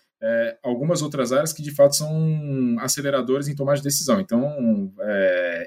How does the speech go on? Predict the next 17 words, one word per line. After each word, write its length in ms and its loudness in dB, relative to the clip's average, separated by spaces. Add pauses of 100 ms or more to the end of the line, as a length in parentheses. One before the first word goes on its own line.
é, 180 0 (180)
virou 240 0
pauta 280 0
da, 720 0
de 160 -4
C-, 340 0
de 300 0
C 160 -2
M 100 0
Os, 320 0
virou 220 -4
pauta 260 2
de 80 -10
C 180 -4
E 40 0
Os, 340 0
enfim. 540 -4